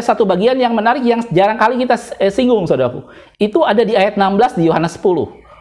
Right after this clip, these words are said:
Dibilang seperti ini, "Ada lagi padaku domba-domba lain yang bukan dari kandang ini."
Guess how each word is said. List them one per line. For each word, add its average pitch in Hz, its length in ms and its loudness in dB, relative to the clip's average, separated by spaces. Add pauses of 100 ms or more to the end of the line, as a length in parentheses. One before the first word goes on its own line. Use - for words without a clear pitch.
(120)
Dibilang 226 240 2
seperti 233 320 -2
ini, 123 80 -2 (480)
"Ada 196 400 2
lagi 190 400 2
padaku 233 720 2
domba-domba 180 960 2
lain 196 480 0 (880)
yang 202 400 2
bukan 240 400 2
dari 185 240 4
kandang 196 560 0
ini." 247 400 0